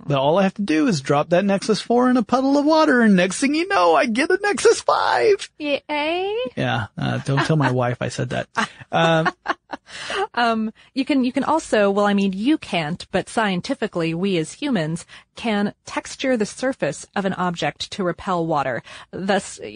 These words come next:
Speaker 2: kind of in a long, long about sort of way, eliminating the need for having a separate coating in there. Um, all kinds of research out of, like, the Department of Energy and a whole bunch of different, uh,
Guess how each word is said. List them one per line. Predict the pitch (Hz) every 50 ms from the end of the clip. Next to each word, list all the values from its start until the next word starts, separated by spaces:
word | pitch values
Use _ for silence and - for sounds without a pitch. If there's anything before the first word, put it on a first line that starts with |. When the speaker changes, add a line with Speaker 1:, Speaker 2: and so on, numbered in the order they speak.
| 156 240 -
Speaker 2:
kind | - - - 381 359 311
of | 254 226 226 233
in | - 226 220
a | 202 190 185 180 -
long, | - 127 214 208 208 208 196 190 190 185 180 - _ _ _ _ _ _
long | 202 202 196 196 196 196
about | 185 190 175 170 - -
sort | - 202 185 175
of | 165 170
way, | 214 226 208
eliminating | 180 185 196 233 254 262 233 202 190 190 180 175
the | 175 180
need | 196 214 202 180 170
for | - - 175
having | 170 170 175 180 170
a | 160
separate | - - 185 - 170 - -
coating | - - 247 247 208 160
in | - - -
there. | - 143 139 180 - - - - - _ -
Um, | 196 196 190 190 185 180 170 170 165 - - _ _ -
all | 214 233
kinds | - - 254 233 226 202
of | 196 175 170 185
research | 190 190 - - 185 175 - -
out | 165 170 170
of, | 165 160 165
like, | 165 156 -
the | 175 151
Department | - - - 202 - 185 175
of | 165 -
Energy | - 202 202 196 196 170 - 190 185 175 175 - - - _ -
and | 185 180
a | 175
whole | - - - 262 254
bunch | 240 226 185 180 - - - -
of | 175 175 165 165 -
different, | 180 - - 175 170 160 - - _ _ _ _ _ _ _ -
uh, | - - - - 101 87